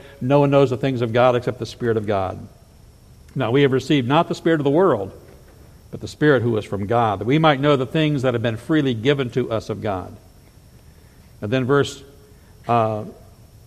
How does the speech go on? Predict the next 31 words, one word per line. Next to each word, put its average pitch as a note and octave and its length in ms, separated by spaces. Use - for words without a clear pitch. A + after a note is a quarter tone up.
fourteen, D3+ 560
"But A2+ 100
the B2+ 80
natural D#3+ 560
man C3 200
does A2+ 160
not C3+ 280
receive B2+ 460
the A#2 80
things C3 380
of A2 60
the G#2+ 60
Spirit A#2 300
of G#2+ 80
God, G2+ 280
for A#2+ 100
they A#2+ 140
are G#2 100
foolishness D3+ 540
to A2 120
him, G2 300
nor E3 300
can D3 220
he C#3 140
know D#3 280
them B2 140
because A#2+ 280
they A#2+ 100
are G#2 120
spiritually C3+ 800
discerned." G#2 600